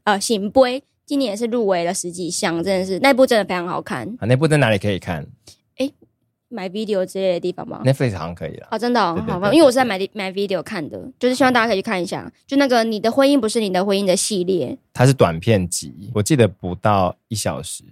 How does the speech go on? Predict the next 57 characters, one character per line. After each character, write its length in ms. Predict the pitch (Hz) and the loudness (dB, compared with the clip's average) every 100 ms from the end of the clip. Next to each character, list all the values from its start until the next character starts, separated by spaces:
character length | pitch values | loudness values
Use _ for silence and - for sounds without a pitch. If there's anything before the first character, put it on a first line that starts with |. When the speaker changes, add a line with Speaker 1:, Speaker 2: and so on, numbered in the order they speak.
| - | -6
Speaker 1:
对， 100 | 285 | -4
一 80 | 349 | 0
小 160 | 247 | -2
时 120 | 190 180 - | -2 -6 -6
多 240 | 202 202 | -4 -4
左 420 | 196 - - 170 | -6 -14 -8 -6
右， 260 | 175 185 170 | -4 -4 -2
就 100 | 226 | -4
反 220 | 226 214 | -2 2
正 100 | 143 | 2
就 60 | 202 | 2
是 240 | 311 294 247 | 2 2 -2
中 300 | - 269 262 | 2 2 4
长， 240 | 302 240 - | 0 -2 -2
Speaker 2:
啊？ 140 | 277 - | -4 0
Speaker 1:
<laughs> 120 | 440 | 4
有 140 | 262 370 359 - - | 4 4 0 -2 0
中 200 | 349 381 | 2 2
长 240 | 349 240 | 0 2
片 220 | - 285 | 4 4
这 80 | 254 | 4
个 60 | - | 2
分 120 | 240 | 6
类 220 | 233 220 | 6 4
吗？ 300 | 190 180 226 | -2 -6 -4
Speaker 2:
诶， 60 | - | -2
一 0 | |
小 200 | 202 131 | 2 2
时 140 | 107 | 2
多， 140 | 101 110 | 0 2
哦， 80 | 113 | 2
好 160 | 90 | 0
长 280 | 80 - 80 | 0 -2 0
哦。 220 | 78 76 | 0 -2
Speaker 1:
对 60 | 90 | -6
啊。 60 | - _ _ | -12 _ _
反 160 | - 262 | -2 0
正 80 | 349 | 2
就 120 | 359 | 0
是， 200 | 359 302 - | 0 -2 -2
呃， 180 | 254 254 | 2 4
但 120 | 320 | 6
是 40 | 370 | 4
我 60 | |
们 160 | 254 220 | 4 2
不 100 | 214 | 2
会 160 | 262 | 4
去 140 | 294 277 | 4 2
细 220 | - 277 | 2 0
细 180 | 262 262 | 2 2
的 340 | 208 185 175 - _ | 2 0 -4 -12 _
条 160 | - 214 | -2 0
列 180 | 226 240 | 4 4
出 160 | 226 | 4
每 160 | 233 190 | 4 2
一 80 | 175 | 0
项 340 | 208 247 220 | 2 2 2